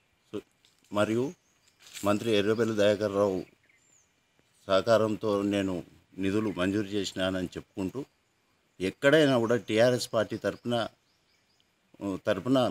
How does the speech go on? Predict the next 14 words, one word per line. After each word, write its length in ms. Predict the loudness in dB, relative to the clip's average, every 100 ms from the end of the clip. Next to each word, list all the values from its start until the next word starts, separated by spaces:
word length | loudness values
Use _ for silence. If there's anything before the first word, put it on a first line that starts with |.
| 0
మంత్రి 220 | 0 2 2
ఎర్రబెల్లి 400 | 2 0 2 2 2 2
దయాకర్ 400 | 2 2 2 -2
రావుతో 240 | -2 -4 -6 -2
మాట్లాడి 400 | -2 0 -2 -2 -4 -10 _ _ _ _ -2
నిధులు 260 | 2 2 4
మంజూరు 300 | 4 4 2 0
చేసినానని 640 | -2 -2 -2 0 0 -2 -4 -10 _ _ _ _ _ _ -8
చెప్పుకో-, 540 | -4 -4 -2 -2 -2 -4 -4
చెప్పక, 340 | -6 -6 -2 0 0 -2 _ _ _ _ -2
only 320 | 4 8 8 6 6
నేను 220 | 4 2 0
నా 80 | 0 0
స్వయం 280 | 0 0